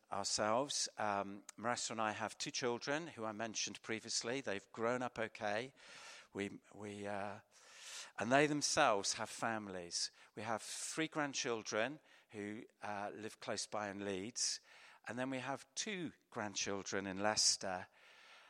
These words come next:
Uh, Chris and Becky adopted these two little children, brother and sister, just a few months ago. And,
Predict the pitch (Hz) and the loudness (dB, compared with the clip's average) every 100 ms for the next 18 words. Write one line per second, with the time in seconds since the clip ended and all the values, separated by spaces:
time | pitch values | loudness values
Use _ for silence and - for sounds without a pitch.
0 | - - 101 104 104 - 165 - 123 127 | -20 -4 0 0 0 -2 0 0 4 4
1 | 113 - 107 110 101 - 120 - - 107 | 4 2 0 0 -6 -2 -2 0 -2 0
2 | 104 - 107 - - 127 127 127 - 104 | -2 -4 -6 -4 -2 -2 -2 -4 0 2
3 | 95 - 90 92 113 107 113 107 - 104 | 0 0 -2 0 2 2 0 0 2 4
4 | - - 95 90 - - - 110 - - | 2 2 -2 -4 -12 -20 -6 -2 -2 0
5 | 117 113 110 101 - 110 92 87 80 - | 0 2 2 6 6 6 0 0 -2 -8
6 | - - - - 104 104 101 95 | -20 -20 -20 -2 2 2 2 -2